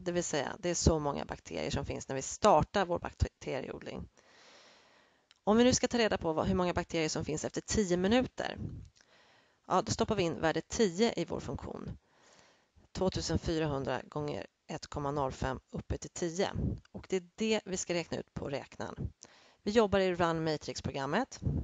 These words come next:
Vi går upp dit med piltangenten, trycker exe för att komma in. Och sen matar vi in våra värden.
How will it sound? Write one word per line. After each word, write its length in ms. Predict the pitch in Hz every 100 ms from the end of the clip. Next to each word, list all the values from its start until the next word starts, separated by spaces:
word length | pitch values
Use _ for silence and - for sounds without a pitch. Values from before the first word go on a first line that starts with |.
| -
Vi 100 | 214
går 140 | 175 170
upp 240 | 175 -
dit 160 | 160 156
med 100 | 160
piltangenten, 1000 | 165 - 147 143 143 160 196 214 - -
trycker 280 | - - -
exe 460 | 170 - - - 190
för 100 | -
att 80 | -
komma 240 | - 180 180
in. 200 | 240 294 - - _ _ _ _ _ _ _ _
Och 100 | -
sen 180 | - 196
matar 260 | 180 160 151
vi 60 |
in 160 | 165 165
våra 180 | 165 165
värden. 460 | - - - -